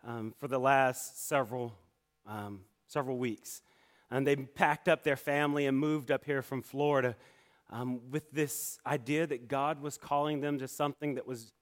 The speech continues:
beyond where they were. With this vision of starting a new church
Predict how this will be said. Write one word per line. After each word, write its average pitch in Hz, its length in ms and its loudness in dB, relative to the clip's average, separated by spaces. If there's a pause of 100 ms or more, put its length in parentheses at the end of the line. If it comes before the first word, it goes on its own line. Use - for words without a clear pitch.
(120)
beyond 147 800 2 (520)
where 147 200 2
they 131 340 0 (140)
were. 117 440 -4 (420)
With 143 140 -4
this 160 160 0
vision 160 400 4
of 139 100 0
starting 165 420 8 (280)
a 151 80 6
new 175 320 4
church - 760 0